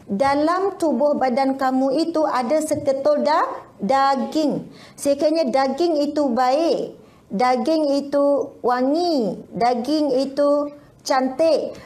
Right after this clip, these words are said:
maka baik, wangi, cantiklah seluruh anggota badan kamu.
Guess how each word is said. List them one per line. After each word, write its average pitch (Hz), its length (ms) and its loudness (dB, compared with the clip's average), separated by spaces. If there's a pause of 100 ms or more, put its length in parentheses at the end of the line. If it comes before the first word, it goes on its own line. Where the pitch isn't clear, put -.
(140)
maka 277 480 2
baik, 277 400 2
wangi, 285 560 0
cantiklah 269 880 0
seluruh 269 880 0
anggota 262 400 -2
badan 233 400 0
kamu. 196 240 -4